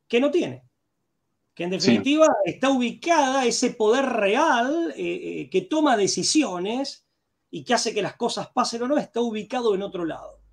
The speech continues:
Speaker 1: De ma-, y aparte es un gran desvío de atención, y aparte en el fondo, como dice Vladimiro Volkov, un profesor de la Sorbona que es de origen polaco,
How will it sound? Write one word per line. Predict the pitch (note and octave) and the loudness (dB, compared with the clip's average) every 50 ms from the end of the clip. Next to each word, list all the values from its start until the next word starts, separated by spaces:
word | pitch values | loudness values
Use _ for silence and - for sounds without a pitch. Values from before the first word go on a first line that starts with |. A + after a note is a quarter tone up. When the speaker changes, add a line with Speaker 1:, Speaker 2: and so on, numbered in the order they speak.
| _ _ _ _ _ _ _ _ _ _ _ | _ _ _ _ _ _ _ _ _ _ _
Speaker 1:
De | _ D3 G3+ G#3+ | _ 4 4 4
ma-, | B3 C4+ | 6 4
y | A#3+ A#3+ | 6 6
aparte | B3 - D#4 D#4+ D#4+ F#4+ | 6 6 6 4 4 4
es | F4 C#4 - | 2 2 2
un | B3+ A3+ | 0 0
gran | A3 A#3+ C4 B3+ | 0 0 0 0
desvío | A3+ G3+ - B3 A#3 A3 | -2 -2 0 0 0 0
de | G3 F#3 | 0 -2
atención, | F3 E3+ E3+ - - C#4 B3+ A3 G3 F3 F3+ | -2 -6 -6 -4 -2 0 0 2 2 2 0
y | G#3+ | -2
aparte | B3 B3 - F#4 G4 F#4 F#4 F4+ | -2 -2 -2 -4 -4 -2 0 0
en | D#4+ C4+ | 0 0
el | B3+ | 0
fondo, | - D#4+ F4 F#4 E4 C#4+ | -2 -4 -2 -2 -2 -2
como | G#3+ A3 G#3 G#3 G#3+ | -2 -4 -4 -2 -2
dice | A#3 A#3+ A#3+ - A3+ | -2 -2 -2 -2 -2
Vladimiro | G#3 F#3+ F#3 F3+ F3+ F#3+ A3 B3 A#3+ A3 F#3+ E3 C3+ - _ _ _ | -2 -2 -2 -2 -2 -2 -2 0 0 0 -2 -2 -6 -8 _ _ _
Volkov, | _ D3+ F3 F3 D#3+ - - C#4 G#3+ D3+ - - | _ -6 -4 -4 -4 2 6 6 6 6 4 -2
un | G3 F#3+ | -8 -6
profesor | - G3 D#3 F3+ F3+ - A3 G#3+ | -6 -6 -4 -4 -4 -2 -2 -2
de | F#3+ F3 D#3+ | -2 -4 -4
la | D3+ C#3+ | -4 -4
Sorbona | - E3+ E3+ F#3+ A3+ B3+ A#3 F#3+ D#3+ | -4 -4 0 2 2 2 2 0 -2
que | E3 | -2
es | D#3 | -4
de | E3 E3+ | -4 -4
origen | F#3+ F#3 - E3+ D3+ - | -4 -4 -6 -6 -6 -4
polaco, | F#3+ G#3 A#3+ A3+ F#3 D3+ C#3 - G3+ G#3+ A3+ - | -2 0 2 2 0 0 -4 -6 -6 -6 -6 -8